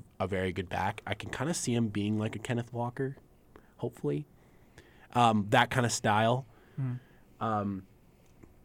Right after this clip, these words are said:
Speaker 1: sh-, shorter, shorter back, strong,
Speaker 2: Shifty.
Speaker 1: shifty.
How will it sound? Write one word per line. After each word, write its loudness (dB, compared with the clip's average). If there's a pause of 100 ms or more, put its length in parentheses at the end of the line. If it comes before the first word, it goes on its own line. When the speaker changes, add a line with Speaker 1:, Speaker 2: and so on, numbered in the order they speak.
(200)
Speaker 1:
sh-, -4
shorter, 6
shorter 4
back, 2 (240)
strong, 4
Speaker 2:
Shifty. -14 (260)
Speaker 1:
shifty. 2